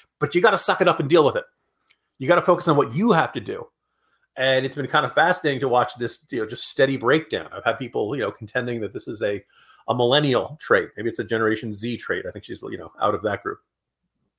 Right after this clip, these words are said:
Um, and we can throw in Taylor Lorenz and some of her behavior recently.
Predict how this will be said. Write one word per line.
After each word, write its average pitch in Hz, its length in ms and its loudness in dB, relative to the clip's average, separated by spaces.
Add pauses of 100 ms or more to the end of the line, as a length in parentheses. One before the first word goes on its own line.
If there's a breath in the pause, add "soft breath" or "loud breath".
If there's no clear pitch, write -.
(160)
Um, 104 200 -4
and 104 80 -4
we 101 60 -6
can 104 100 -8
throw 107 240 4
in 95 180 -6
Taylor 107 300 0
Lorenz 101 460 2
and 95 80 -16
some 104 100 -12
of 87 100 -14
her 107 140 0
behavior 95 440 -8
recently. - 400 -16